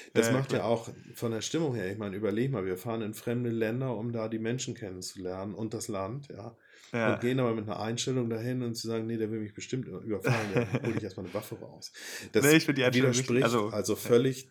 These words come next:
Speaker 1: dem Gedanken, irgendwo anders
Speaker 2: Ja.
Speaker 1: hinzugehen.
Speaker 2: Ja, find ich
Speaker 1: Und, ähm, äh, es gibt Leute, die ihren Reichtum sehr zur Schau stellen. Das fängt
Speaker 2: Ja.
Speaker 1: an mit der Art des Bootes, wie auch mit der Art des Lebens darauf.
Speaker 2: Mhm.
Speaker 1: Und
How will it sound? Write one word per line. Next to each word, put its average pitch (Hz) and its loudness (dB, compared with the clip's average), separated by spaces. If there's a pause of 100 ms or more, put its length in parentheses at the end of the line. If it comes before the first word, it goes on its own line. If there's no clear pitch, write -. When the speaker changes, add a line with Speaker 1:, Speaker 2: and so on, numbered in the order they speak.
(120)
Speaker 1:
dem 101 -4
Gedanken, 120 -4 (100)
irgendwo 110 -4
anders 101 0
Speaker 2:
Ja. 113 -6
Speaker 1:
hinzugehen. 90 -10 (460)
Speaker 2:
Ja, 107 -2
find 117 -6
ich - -12
Speaker 1:
Und, 98 -2
ähm, 90 -4 (1000)
äh, 98 0
es 101 0
gibt 120 -8 (560)
Leute, 107 2
die 98 -6
ihren 101 -2
Reichtum 101 -2
sehr 92 -2
zur - -8
Schau 85 -8
stellen. 82 -10
Das - -10
fängt 107 -6
Speaker 2:
Ja. 101 -6
Speaker 1:
an 107 -4
mit 98 -6
der 98 -6
Art 101 -6
des 95 -10
Bootes, 101 -8 (100)
wie 98 -8
auch 92 -10
mit 101 -8
der 90 -6
Art 98 -6
des - -10
Lebens 95 -6
darauf. 80 -8 (540)
Speaker 2:
Mhm. 92 -8
Speaker 1:
Und 92 -4